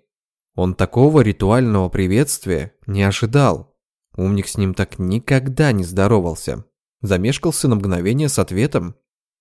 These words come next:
«И тебе благоденствия на многие годы, умник!» «Как продвигается работа по спасению звездной системы?»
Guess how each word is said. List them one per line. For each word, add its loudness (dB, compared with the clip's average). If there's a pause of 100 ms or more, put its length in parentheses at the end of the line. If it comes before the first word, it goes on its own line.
(400)
«И -4
тебе 2
благоденствия 2
на 2
многие 2
годы, 0
умник!» -4 (840)
«Как -2
продвигается 2
работа 2
по -2
спасению 0
звездной 2
системы?» 0